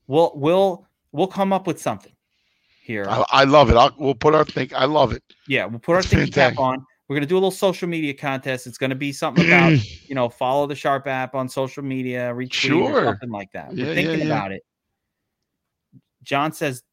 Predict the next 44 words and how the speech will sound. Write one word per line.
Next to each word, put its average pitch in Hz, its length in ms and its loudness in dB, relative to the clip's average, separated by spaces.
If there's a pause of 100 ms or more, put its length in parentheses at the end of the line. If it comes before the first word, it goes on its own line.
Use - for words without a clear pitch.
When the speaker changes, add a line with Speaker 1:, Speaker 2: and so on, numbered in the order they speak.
Speaker 1:
"You 139 80 -2
don't 156 100 -2
wanna 147 180 0
know 143 140 0
what 131 140 2
I 120 60 -2
had 123 160 -4
to 127 60 -6
do," 127 120 -4
and 131 120 -6
he's 131 120 -6
right, 143 340 0 (1600)
to 131 100 -10
get 120 220 -6
that 107 160 -8
jersey. 92 320 -14 (600)
Because 120 320 -4
Speaker 2:
That's - 80 -8
Speaker 1:
you, 139 160 -4
Speaker 2:
what 135 200 -12
Speaker 1:
they, 143 140 0 (120)
they're 139 160 -2
not 151 220 0
lying 143 280 -2
around. 101 380 -8
I 107 100 -12
promise 127 440 -4
you 123 80 -8
this. 104 420 -10 (840)
I 120 120 -4
had 131 140 -2
to 131 60 -8
call 139 220 0
the 127 160 -2
owner 117 480 -4 (320)
of 110 120 -12
one 127 160 -6
of 120 60 -6
the 120 60 -6
biggest 139 360 -6
memorabilia 127 720 -4
companies. 98 560 -8
He 113 80 -14
said, 110 280 -6